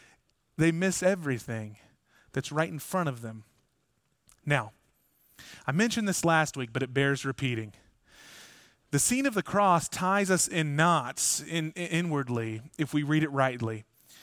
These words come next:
for a reason. The reason that this scene kinda ties us in knots is, in, on one sense, we're Christians. We look at the cross, we call it Good Friday for a reason. What looks like defeat is victory.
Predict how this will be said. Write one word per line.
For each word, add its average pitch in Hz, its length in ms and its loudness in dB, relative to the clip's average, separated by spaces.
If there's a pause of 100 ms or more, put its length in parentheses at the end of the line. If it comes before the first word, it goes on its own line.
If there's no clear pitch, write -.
(1300)
for 170 240 0
a 156 40 2
reason. 147 480 -2 (580)
The 156 100 0
reason 240 360 2
that 180 100 -6
this 190 160 2
scene 180 380 0
kinda 165 240 0
ties 165 340 2
us 147 160 -2
in 143 100 -4
knots 131 280 0
is, 143 100 -2
in, 180 180 -4
on 190 140 2
one 262 220 2
sense, 214 280 2
we're 220 120 -2
Christians. 147 500 0
We 190 120 2
look 233 140 2
at 240 60 -2
the 185 80 -4
cross, 208 320 4
we 185 80 -2
call 214 240 2
it 156 140 0
Good 175 220 4
Friday 151 440 4
for 139 180 -4
a 131 40 0
reason. 131 340 0 (320)
What 190 220 4
looks 233 240 2
like 220 180 6
defeat 190 420 2 (280)
is 151 220 6
victory. 131 560 0